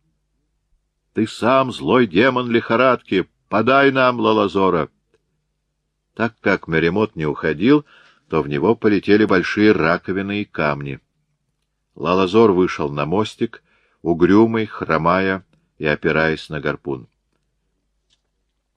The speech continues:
«Смелые моряки», — сказал он, — «вы совершили путь, на который ещё никто не решался.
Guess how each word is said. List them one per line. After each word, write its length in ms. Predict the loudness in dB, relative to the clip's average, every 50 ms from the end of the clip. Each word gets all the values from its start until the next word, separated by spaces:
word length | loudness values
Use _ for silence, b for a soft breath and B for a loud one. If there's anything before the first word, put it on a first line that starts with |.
| _ _ _ _ _ _ _ _ _ _ _ _
«Смелые 560 | _ -20 -14 -4 -2 0 0 2 2 0 0 0
моряки», — 500 | 0 -2 -2 -4 -4 -4 -4 -4 -4 -6 _ _ _ _ _
сказал 420 | -20 -10 -8 -6 -4 -2 -2 -2
он, — 220 | -2 -4 -6 -8 _ _ _ _ _ _ _ _ _ _ _ _ _ _ _ _ _ _ _ _ _ _ _
«вы 240 | -8 -2 0 0 0
совершили 600 | 0 0 2 2 2 2 0 0 0 2 2 2
путь, 520 | 0 2 2 2 2 2 0 -4 -18 -20 _ _ _ _ _ _ _ _ _ _ _ _ _ _ _
на 140 | -8 -6 -2
который 400 | 0 -2 0 4 4 4 4 4
ещё 260 | 2 0 0 0 0
никто 340 | 0 0 -4 -2 0 2 2
не 100 | 2 0
решался. 640 | -2 -4 -6 -4 -2 -2 -2 -2 -6 -10 -20 -20 -20